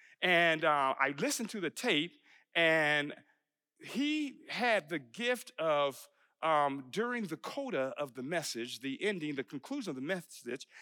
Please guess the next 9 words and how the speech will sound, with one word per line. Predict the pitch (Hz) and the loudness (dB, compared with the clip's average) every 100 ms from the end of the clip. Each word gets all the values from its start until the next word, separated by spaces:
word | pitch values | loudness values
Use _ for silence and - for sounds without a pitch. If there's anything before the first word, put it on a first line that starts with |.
| - _ | -20 _
his, | 202 175 123 | 0 0 -4
he | 151 202 | -8 -6
would | 175 175 143 | -4 -6 -6
begin | 165 131 233 214 160 165 175 _ | -10 -2 0 2 0 -2 -8 _
his | - 180 139 | -4 -4 -2
rhythm | 131 170 262 170 147 143 175 | -6 0 0 2 -2 -4 -6
and | 160 | -6
his | 165 - | -6 -6
climax, | - 247 214 131 123 151 | -2 0 2 2 0 -4